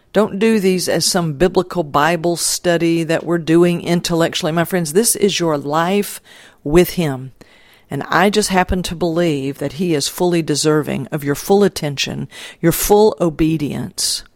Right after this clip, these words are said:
and a deliverance from self like we've never known, so that we can go with him in the Spirit for his purposes in the cleanest, purest, most powerful way.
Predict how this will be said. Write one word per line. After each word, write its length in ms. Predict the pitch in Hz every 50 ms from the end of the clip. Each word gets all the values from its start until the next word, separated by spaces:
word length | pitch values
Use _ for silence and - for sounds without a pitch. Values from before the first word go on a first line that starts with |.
| _ _ _ _ _ _ _ _ _ _ _ -
and 100 | 175 165
a 60 | 160
deliverance 640 | 151 143 165 151 156 175 202 214 190 202 208 202 208 -
from 200 | - - 165 151
self 580 | - - - - 175 151 135 135 139 - -
like 220 | - 143 139 - -
we've 180 | 147 139 -
never 300 | 147 156 160 156 170 165
known, 420 | 160 151 135 131 131 131 143 139 - _ - - - - -
so 160 | - - 185 165
that 160 | 160 135 123
we 120 | 165 160
can 180 | - 180 165 160
go 160 | 160 151 143
with 420 | 139 131 135 139 196 214 208 -
him 380 | - - 208 196 165 143 139 143 - -
in 140 | 160 151
the 60 | 143 135
Spirit 520 | - - - 139 131 - - - - - -
for 200 | - 165 147 139 - - - - - - _
his 440 | - - - 226 220 208 - - - - _ _ _ _ _
purposes 800 | - - 185 170 - 165 - - - - - - - - - - - _ _ _ _ _ _ _ _ _ _ _ _ _ _ _
in 120 | - 170 151
the 80 | 147
cleanest, 760 | - - - - 214 214 208 196 180 151 120 151 - - - - _ - - _ _ -
purest, 640 | - - 220 208 202 180 139 131 135 - - - - _ - - _ _ -
most 220 | 151 151 - -
powerful 480 | - 170 151 147 147 135 - - 135 127
way. 400 | 131 - - 220 220 220 -